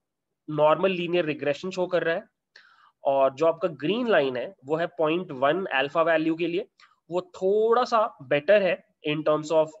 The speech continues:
अ, you know, fitting the data। और जो ब्लू लाइन है वो बहुत हाई अल्फा वैल्यू के लिए है, वन। And you can clearly see ये लाइन ओवरफिट, अंडरफिट कर रहा है, I'm sorry,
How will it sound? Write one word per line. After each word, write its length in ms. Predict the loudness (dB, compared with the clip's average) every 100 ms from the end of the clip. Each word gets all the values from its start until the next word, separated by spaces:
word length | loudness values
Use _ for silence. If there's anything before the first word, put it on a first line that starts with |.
| -2
अ, 280 | 2 2 0 -4
you 80 | -4
know, 100 | -4 -4
fitting 280 | -6 -2 0
the 60 | 0
data। 300 | -2 -2 -2 -4 _ _ -20 _ 0
और 260 | 2 4
जो 120 | 2 -6
ब्लू 320 | -6 -4 2
लाइन 300 | 2 2 -2
है 160 | -8 -12 _ _ _ _ _ -10
वो 360 | 0 2 2
बहुत 280 | 0 0 0
हाई 320 | 0 0 0 2
अल्फा 320 | 0 0 0
वैल्यू 300 | 0 0 -2
के 120 | -4
लिए 240 | -4 -2
है, 100 | -4 -6 -2
वन। 240 | 0 -2 -10 _ _ -6
And 100 | -4
you 300 | -4 -8 -8 -8
can 80 |
clearly 400 | -4 -2 -2 -4
see 220 | -8 -10 -14 _ _ -8
ये 100 | -2
लाइन 320 | 2 2 0 -4
ओवरफिट, 460 | -2 -2 -4 -6 -4
अंडरफिट 420 | 0 0 -2 -4
कर 160 | -6 -4
रहा 80 | -4
है, 60 |
I'm 100 | -6
sorry, 200 | -6 -8